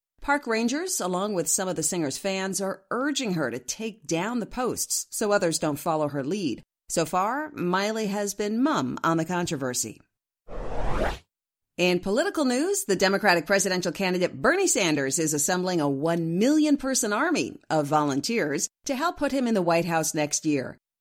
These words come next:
And today, Sanders has a big ask for each and every one of them to open their homes on April twenty-seventh and host a party to recruit even more supporters. If Sanders gets even a fraction of his wish, it will far exceed the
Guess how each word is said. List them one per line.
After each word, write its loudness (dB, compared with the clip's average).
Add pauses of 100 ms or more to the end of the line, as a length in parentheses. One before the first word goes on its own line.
And 0
today, 2
Sanders 0
has -2
a 0
big -4
ask -2
for -8
each -2
and 0
every -2
one 0
of -2
them -4 (260)
to -6
open 2
their 0
homes 0
on -2
April -2
twenty-seventh -4 (120)
and 0
host -2
a -4
party -2
to -4
recruit -2
even -2
more 4
supporters. -2 (300)
If 0
Sanders 0
gets -4
even -2
a 0
fraction -6
of 0
his -2
wish, -2
it 0
will 0
far -2
exceed 2
the -2